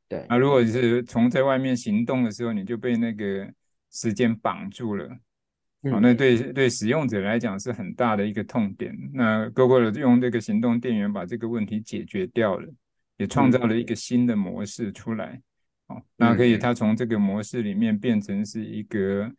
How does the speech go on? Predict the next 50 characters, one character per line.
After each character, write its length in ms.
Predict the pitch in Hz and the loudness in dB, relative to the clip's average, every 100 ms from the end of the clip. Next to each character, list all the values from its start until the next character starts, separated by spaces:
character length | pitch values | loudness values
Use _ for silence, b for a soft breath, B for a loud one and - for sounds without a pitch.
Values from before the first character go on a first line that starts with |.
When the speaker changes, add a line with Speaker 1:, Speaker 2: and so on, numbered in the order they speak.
| b b _ | b b _
Speaker 2:
行 180 | 110 107 | 2 6
动 180 | 120 | 6
电 180 | 117 117 | 6 4
源 140 | 104 101 | 4 4
的 100 | 101 | 0
平 360 | - 101 113 | -2 0 0
台， 280 | 110 101 92 | 0 -6 -6
Speaker 1:
嗯。 100 | 101 | -6
Speaker 2:
加 220 | 120 110 | -2 -2
上 360 | 110 117 104 104 | -2 -2 0 -2
它 100 | 113 | -2
的 140 | 107 | -2
订 260 | 101 120 113 | 2 4 4
阅 180 | 107 107 | 2 -2
制 400 | - 110 98 101 _ _ | -6 -6 -6 -8 _ _
也 120 | 107 113 | -4 0
很 200 | 113 117 | 0 0
体 260 | - 95 | -4 -12
贴 500 | 90 - 110 110 113 | -10 -6 -2 -2 -4
使 220 | 107 - 95 | -6 -6 0
用 260 | 120 107 | 2 2
者， 340 | 101 95 - - _ _ _ _ | -2 -8 -8 -14 _ _ _ _
你 140 | 104 98 | -4 0
可 100 | 117 | 0
以 100 | 123 | 2
按 180 | 127 | 2
照 180 | 120 120 | 2 2
你 160 | 110 98 | 2 0
每 680 | 98 95 95 95 92 92 104 | -2 -4 -8 -10 -10 -14 -6
个 100 | 117 | -2
月 540 | 107 110 135 120 107 98 | 0 0 2 4 2 -2
使 360 | - 98 95 | -6 -8 -2
用 360 | 113 120 110 120 b _ _ _ | 0 2 0 -6 b _ _ _
车 280 | - 123 117 | -8 -2 0
子 200 | 113 110 | -2 -6
的 160 | 92 98 | -6 -4
那 100 | 113 | -4
个 140 | 104 | -4
公 260 | 92 123 120 | 0 2 2
里 200 | 92 90 | -2 -8
数 280 | - 120 104 | -8 -6 -4
来 160 | 98 | -6
跟 140 | 101 107 | -6 -4
它 120 | 107 | -4
订 360 | 104 123 104 110 | 0 2 4 4
阅 240 | 113 98 | 2 0
它 180 | - 104 | -4 -6
的 200 | 104 98 | -6 -6
能 340 | 95 95 104 | -6 -4 -2
源。 220 | 98 92 | -2 -6